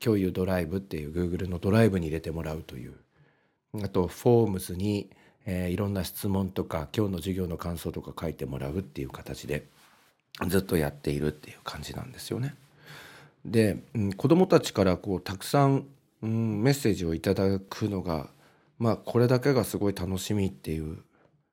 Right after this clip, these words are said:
感じなんですけど、すごいやっぱり温かい子たちが多いので、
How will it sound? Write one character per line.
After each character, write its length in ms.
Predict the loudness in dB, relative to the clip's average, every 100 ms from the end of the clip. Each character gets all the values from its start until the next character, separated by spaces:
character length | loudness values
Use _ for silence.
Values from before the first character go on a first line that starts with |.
| _
感 200 | -2 -2
じ 120 | -2
な 120 | -2 -4
ん 60 |
で 80 | -6
す 80 | -10
け 100 | -8
ど、 260 | -8 -8 -14 _ -20 _ _ -14
す 180 | -6 4
ご 160 | 4
い 120 | 4
や 80 | 2
っ 20 | 0
ぱ 180 | 2
り 460 | 2 2 -2 -6 -8
温 380 | -6 -2 0 0
か 180 | 4 4
い 80 | 4
子 140 | 0
た 140 | -2 -2
ち 140 | -4
が 140 | -4
多 240 | -2 0 -2
い 60 |
の 140 | -2 -4
で、 400 | -2 -2 -4